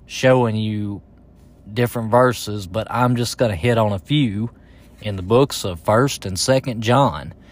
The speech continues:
And I think that John is going to clear this up pretty well for us. <clears throat> We're gonna begin first in First John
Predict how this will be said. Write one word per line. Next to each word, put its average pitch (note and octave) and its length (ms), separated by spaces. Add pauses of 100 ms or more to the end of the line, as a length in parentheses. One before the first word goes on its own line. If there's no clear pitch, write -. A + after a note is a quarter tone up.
(180)
And F2+ 160
I A2+ 200
think A#2+ 320
that G2 160
John A#2 560
is G2+ 200
going G#2+ 380
to - 80
clear A2+ 320
this G#2 260
up C#3 220
pretty G2+ 220
well A#2+ 320
for D#2+ 340
us. - 260 (1300)
<clears throat> - 40 (1000)
We're D#3 120
gonna E3 180
begin B2 540
first B2+ 600
in F#2+ 260
First D3+ 360
John A2+ 580